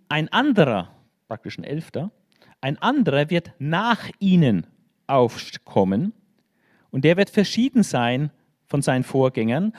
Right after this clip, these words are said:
und wird drei Könige erniedrigen. Und er wird freche Reden gegen den Höchsten führen, das ist Gott mit gemeint, und die Heiligen des Allerhöchsten bedrücken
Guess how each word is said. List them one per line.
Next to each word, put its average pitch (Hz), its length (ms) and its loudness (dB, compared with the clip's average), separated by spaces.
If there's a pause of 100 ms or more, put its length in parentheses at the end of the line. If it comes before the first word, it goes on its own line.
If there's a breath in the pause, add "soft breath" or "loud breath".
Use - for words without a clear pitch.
(120)
und 165 140 -2
wird 175 180 0
drei 160 340 2
Könige 190 520 0
erniedrigen. 175 640 0 (1900 soft breath)
Und 170 120 4
er 185 60 6
wird 190 140 2
freche 233 360 0
Reden 196 440 0
gegen 156 160 0
den 143 180 0
Höchsten 185 460 0
führen, 135 400 -2
das 117 140 -8
ist - 40 -20
Gott - 220 -6
mit 151 160 -8
gemeint, 156 440 -4 (600 soft breath)
und 175 160 2
die 165 100 2
Heiligen 190 420 -2
des - 240 -2
Allerhöchsten 185 680 0
bedrücken 190 580 -2